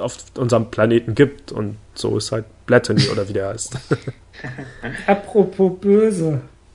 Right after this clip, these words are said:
Speaker 1: Ja.
Speaker 2: Äh, King Bradley wird <laughs> in der englischen Wikipedia als Führer King Bradley bezeichnet.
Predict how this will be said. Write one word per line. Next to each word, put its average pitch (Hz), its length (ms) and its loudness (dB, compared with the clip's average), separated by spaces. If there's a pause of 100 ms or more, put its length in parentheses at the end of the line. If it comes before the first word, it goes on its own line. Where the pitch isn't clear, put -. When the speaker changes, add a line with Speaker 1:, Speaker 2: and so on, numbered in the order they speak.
(120)
Speaker 1:
Ja. 113 240 -4
Speaker 2:
Äh, 160 460 0 (380)
King 190 360 4
Bradley 208 800 4 (280)
wird 190 480 4 (540)
<laughs> - 520 -6
in 196 200 4
der 208 180 4
englischen 202 680 4
Wikipedia 196 920 4
als 165 300 0
Führer 202 640 2
King 156 340 2
Bradley 160 580 2
bezeichnet. 139 880 -2